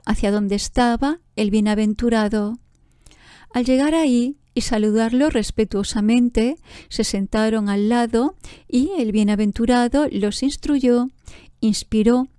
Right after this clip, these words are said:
edificó y los llenó de alegría con la enseñanza del Dharma.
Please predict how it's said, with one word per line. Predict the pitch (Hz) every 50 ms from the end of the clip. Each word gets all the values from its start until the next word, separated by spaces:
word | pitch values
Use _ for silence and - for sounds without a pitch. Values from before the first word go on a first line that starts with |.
| - - - - - -
edificó | - 226 202 220 208 - - 214 202 - - - 247 247 254 269 - - - - - -
y | - 220
los | 202 202 208 -
llenó | 226 214 208 208 208
de | 214
alegría | 214 208 208 208 - 262 254 262 254 247 220 233 277 349 359 - _ _
con | - 226 208
la | 202
enseñanza | 202 202 - - 220 208 208 214 214 214 208 - - - 220 214 208
del | 214 214 208 202 180
Dharma. | 190 220 214 208 214 220 208 208 208 208 214 226